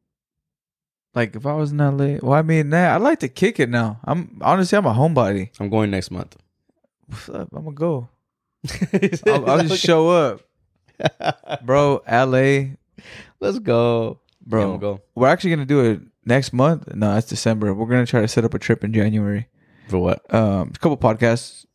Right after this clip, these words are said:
Speaker 1: out there with some people who've been on before, a couple new folks. But
Speaker 2: You know what you should do?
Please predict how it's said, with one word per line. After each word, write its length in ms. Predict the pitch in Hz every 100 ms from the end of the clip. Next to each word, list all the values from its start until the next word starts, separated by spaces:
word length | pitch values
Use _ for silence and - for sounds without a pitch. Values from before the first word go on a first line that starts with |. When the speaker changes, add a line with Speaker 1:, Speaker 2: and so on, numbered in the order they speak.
| -
Speaker 1:
out 160 | 110 -
there 160 | 104
with 120 | 107 110
some 440 | 110 90 87 -
people 240 | 113 110 113
who've 120 | 95
been 160 | 110 107
on 120 | 104
before, 440 | 107 - 107 110
a 100 | 113 -
couple 200 | 107 101
new 140 | 104 107
folks. 440 | - 110 104 - _ _ _ _ _ _ -
But 300 | 107 53 - - _ -
Speaker 2:
You 160 | 98
know 80 | 120
what 80 | 135
you 60 | 117
should 160 | -
do? 240 | 95 131